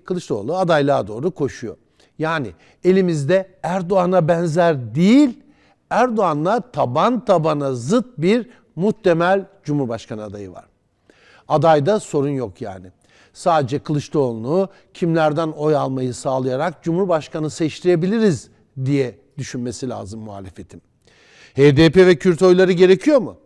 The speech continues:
Gerekiyor. Geçmişte A K P oy verenlerin oyları gerekiyor mu? Gerekiyor. Kendisini ulusalcı veya milliyetçi olarak tanımlayanların oyları gerekiyor mu? Gerekiyor. Tüm bunların hepsi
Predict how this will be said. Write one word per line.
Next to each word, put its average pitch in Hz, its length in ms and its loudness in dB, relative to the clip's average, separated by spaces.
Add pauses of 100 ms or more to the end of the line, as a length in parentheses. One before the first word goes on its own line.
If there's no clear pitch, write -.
(300)
Gerekiyor. 107 440 -10 (600)
Geçmişte 165 440 0
A 180 160 6
K 185 160 4
P 190 140 2
oy 180 180 2
verenlerin 180 380 2
oyları 180 340 0
gerekiyor 180 460 2
mu? 131 220 -6 (240)
Gerekiyor. 107 500 -10 (640)
Kendisini 143 580 -2
ulusalcı 156 600 -2
veya 170 180 2
milliyetçi 151 560 0
olarak 170 260 0
tanımlayanların 170 600 -4
oyları 175 340 2
gerekiyor 175 480 2
mu? 123 220 -6 (360)
Gerekiyor. 101 460 -16 (720)
Tüm 277 240 0
bunların 175 340 2
hepsi 190 600 2